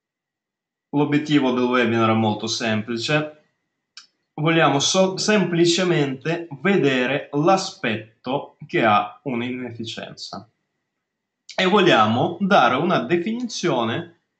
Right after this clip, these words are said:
un po' precisa, che sia anche una piccola linea guida per la nostra operatività, che sia automatica, che sia discrezionale, non importa,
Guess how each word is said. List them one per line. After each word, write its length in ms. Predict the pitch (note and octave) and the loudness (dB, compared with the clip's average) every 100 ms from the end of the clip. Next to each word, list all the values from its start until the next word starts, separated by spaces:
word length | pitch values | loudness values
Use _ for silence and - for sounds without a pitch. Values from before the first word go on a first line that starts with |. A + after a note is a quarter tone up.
| _ _ _ _ _ _ _ _ _ _ _ _ _ | _ _ _ _ _ _ _ _ _ _ _ _ _
un 240 | - E3+ - | -6 -4 -2
po' 200 | D3+ A#2+ | 0 0
precisa, 960 | C#3+ F3 E3+ C#3 A#2 A2 B2+ D3 - - | 0 -2 0 -2 -2 -2 0 -2 -4 -14
che 140 | - | -8
sia 320 | E3+ F3 C#3+ A#2+ | -4 0 2 2
anche 260 | A2+ A2 | 0 -2
una 160 | A2+ A2+ | -6 -6
piccola 680 | B2+ C3+ - A2 A2 - _ | -6 -6 -2 0 0 -2 _
linea 520 | C3+ C#3+ E3+ C#3 B2+ A#2+ | -8 -2 0 0 0 -2
guida 460 | A#2 D3 B2 A2 | 0 2 2 0
per 140 | A2 A2 | 0 0
la 120 | A2+ | 0
nostra 380 | B2 C3 - A2+ | -2 -4 -4 -6
operatività, 800 | A2 A2+ A2 A2 A#2 A2+ C3+ - | -4 -4 -4 -4 -4 0 0 0
che 100 | G#2+ | -4
sia 260 | - A#2 | -6 -4
automatica, 640 | G#2+ - A2+ A2+ A2 G#2+ G#2 | -6 -4 -2 -2 -2 -8 -14
che 100 | G#2 | -14
sia 440 | - A2 G#2 F#2+ - | -12 -8 -6 -6 -10
discrezionale, 1080 | A#2 A2+ A2 G#2 - A2 A2+ G#2 G2 F#2+ - | -12 -10 -8 -8 -6 -2 2 2 2 -4 -8
non 380 | C3+ C3+ A#2 | -2 0 2
importa, 920 | G#2+ G2+ - F#2 F2 - - B2 F3 | 0 -2 -4 -6 -6 -6 0 0 0